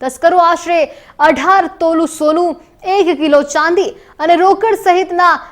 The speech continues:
કહી શકાય કે પૈસા ચોરીને ફરાર થઈ ગયા છે.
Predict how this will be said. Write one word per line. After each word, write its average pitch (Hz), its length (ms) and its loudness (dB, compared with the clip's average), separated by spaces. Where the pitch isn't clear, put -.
કહી 320 120 -2
શકાય 339 300 2
કે 359 140 -2
પૈસા 330 500 0
ચોરીને 302 420 -4
ફરાર 277 380 0
થઈ 240 220 -4
ગયા 214 200 -2
છે. - 240 -12